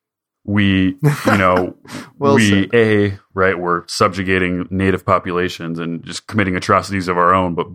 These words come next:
Speaker 1: we thought that brought us wealth and riches and all this stuff, but really, what did it bring us? But this tragedy on a massive scale. And so I think that's him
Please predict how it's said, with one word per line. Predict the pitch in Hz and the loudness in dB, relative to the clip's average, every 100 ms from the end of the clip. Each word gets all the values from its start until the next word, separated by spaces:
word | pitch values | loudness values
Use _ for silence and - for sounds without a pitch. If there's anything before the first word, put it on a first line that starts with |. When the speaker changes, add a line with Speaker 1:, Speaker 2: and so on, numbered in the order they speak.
| - | -4
Speaker 1:
we | 101 | -2
thought | 95 104 104 101 | 2 2 2 0
that | 85 | -2
brought | 92 90 | 0 0
us | 87 | 0
wealth | 90 87 90 - | -2 0 0 0
and | 85 | -4
riches | 87 85 90 | -4 -4 -4
and | 85 | -2
all | 82 | -2
this | 82 | -4
stuff, | - 90 - | -2 -2 -2
but | 85 | -4
really, | 98 95 85 | 2 2 2
what | 85 | 0
did | |
it | 87 80 | -2 -2
bring | 92 87 | -2 -2
us? | 80 - | -4 -6
But | 90 | -12
this | 87 | -10
tragedy | - 98 90 87 85 | -6 0 0 0 -2
on | 85 | -2
a | 80 | -2
massive | 82 85 80 87 | -2 -4 -4 -8
scale. | - 85 85 76 76 | -10 -4 0 0 -4
And | - | -2
so | 90 | -2
I | 82 | -2
think | 95 | -4
that's | 95 85 | -4 -4
him | - 98 90 87 | 0 0 2 -2